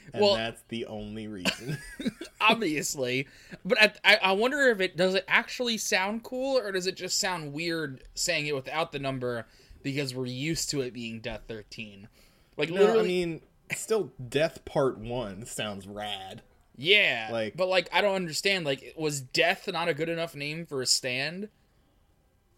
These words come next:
Speaker 1: I mean, maybe. But maybe at the same time, like, they've already dealt with, like,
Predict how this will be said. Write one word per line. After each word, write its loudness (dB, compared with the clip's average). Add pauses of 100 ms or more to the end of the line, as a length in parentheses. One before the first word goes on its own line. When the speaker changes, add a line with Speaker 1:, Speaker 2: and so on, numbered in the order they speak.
(260)
Speaker 1:
I -2
mean, 2 (640)
maybe. -2 (440)
But -2
maybe -2
at -4
the -10
same -6
time, -6
like, -8
they've -6
already -4
dealt -4
with, -8
like, -10